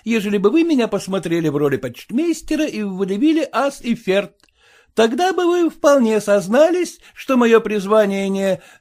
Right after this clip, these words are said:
вследствие отношения палаты за номером таким-то выводить, а играть, играть и играть. Бога ради, исправьте скорей бумагу.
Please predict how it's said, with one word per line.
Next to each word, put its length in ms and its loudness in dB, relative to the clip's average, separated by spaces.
вследствие 680 -2
отношения 680 -2
палаты 540 4
за 100 0
номером 400 0
таким-то 540 -2
выводить, 580 2
а 140 2
играть, 600 0
играть 560 0
и 160 -4
играть. 500 -4
Бога 680 -6
ради, 480 0
исправьте 540 0
скорей 320 -4
бумагу. 600 -4